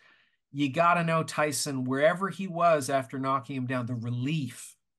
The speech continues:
the relief, I think, is the key phrase, 'cause he does not wanna be there that night in Tokyo.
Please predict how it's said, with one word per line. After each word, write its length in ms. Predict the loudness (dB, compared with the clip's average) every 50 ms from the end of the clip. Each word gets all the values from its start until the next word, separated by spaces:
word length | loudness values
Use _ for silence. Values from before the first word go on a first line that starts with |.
| _ _ _ _ _ _ _ _ -10
the 60 | -6
relief, 460 | -4 -4 -2 0 2 4 4 2 2
I 80 | -2 -6
think, 240 | -4 -6 -6 -6 -6
is 80 | -6
the 80 | -6 -6
key 240 | -6 -2 -2 -2 -2
phrase, 420 | 0 0 0 0 2 0 -2 -4
'cause 140 | -6 -6 -6
he 80 | -4 -2
does 160 | -2 -2 0
not 180 | 0 0 0 0
wanna 120 | 0 -2
be 160 | -2 -2 -2
there 200 | -2 -2 -2 0
that 200 | 0 -2 -2 -2
night 200 | -4 -4 -4 -4
in 80 | -6 -6
Tokyo. 580 | -6 -6 -6 -6 -6 -8 -10 -10 -10 -14 -18